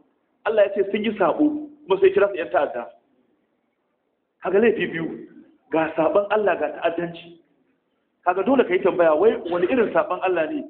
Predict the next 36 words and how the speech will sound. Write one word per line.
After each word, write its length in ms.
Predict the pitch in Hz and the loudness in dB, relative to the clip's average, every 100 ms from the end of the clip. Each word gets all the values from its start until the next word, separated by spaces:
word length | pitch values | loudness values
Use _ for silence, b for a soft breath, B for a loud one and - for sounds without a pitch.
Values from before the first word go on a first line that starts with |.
| _ _ _ _ 143 | _ _ _ _ -6
wani 180 | 160 | 0
irin 200 | 175 190 - | 2 2 2
ta'addanci 520 | 160 165 175 - 139 | 0 0 -6 -6 -10
ne? 160 | 131 - _ _ _ _ _ _ _ - | -10 -14 _ _ _ _ _ _ _ -4
Ta 80 | 170 | 0
Allah 200 | 175 165 | 2 4
ce 80 | 180 165 | 4 4
saɓon 320 | 175 165 220 226 | 2 2 2 0
Allah 260 | 254 226 170 | 0 0 0
da 100 | 156 | -4
suka 200 | - 143 | -2 -2
yi, 260 | 131 - _ _ _ _ - | -2 -8 _ _ _ _ -4
da 80 | 156 | -2
kuma 200 | 156 202 | 2 0
ta'addancin 560 | - 233 233 240 233 196 | 2 0 0 -2 -4 -6
da 100 | 160 | -6
suka 200 | - 170 | -4 -4
yi, 260 | 147 - - _ _ _ | -4 -6 -16 _ _ _
"kanu 420 | - 196 202 208 | -2 0 2 2
la 160 | 208 202 | 4 4
yatanahawna 680 | 208 - 175 180 190 190 165 | 2 -2 -2 -2 -2 -2 -4
an 80 | 175 | -6
munkarin 320 | 165 170 160 147 | -6 -4 -4 -4
fa'alu." 300 | 131 131 131 _ _ _ _ _ _ _ _ - | -8 -8 -14 _ _ _ _ _ _ _ _ -4
Saboda 240 | 196 185 156 | 0 0 -2
sun 120 | 214 | 0
kasance 440 | 240 208 170 180 180 | 2 2 2 4 4
ba 200 | 190 202 190 | 4 -2 -2
sa 100 | 160 | -2
hana 240 | 190 180 160 | -2 -4 -4
junansu 380 | 185 196 185 165 | -4 -2 -4 0
miyagun 400 | 190 170 160 185 | 2 2 2 0
ayyukan 300 | 214 202 160 | 0 -2 -4
da 60 | 151 | -2
suke 160 | 185 | 0
aikatawa. 540 | 156 151 156 147 127 | 0 0 0 0 -2